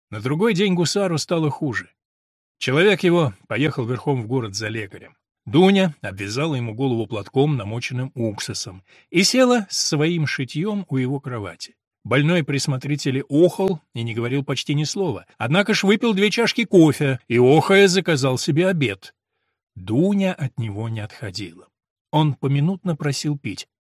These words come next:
и Дуня подносила ему кружку ею заготовленного лимонада.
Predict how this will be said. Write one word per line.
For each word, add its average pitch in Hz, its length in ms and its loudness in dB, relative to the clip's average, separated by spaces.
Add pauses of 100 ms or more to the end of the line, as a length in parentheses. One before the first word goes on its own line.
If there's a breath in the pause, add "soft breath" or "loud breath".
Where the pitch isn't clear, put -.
(140)
и 170 100 2
Дуня 233 440 4
подносила 185 460 4
ему 160 200 4
кружку 185 440 0
ею 151 360 2
заготовленного 131 760 -2
лимонада. 113 760 -6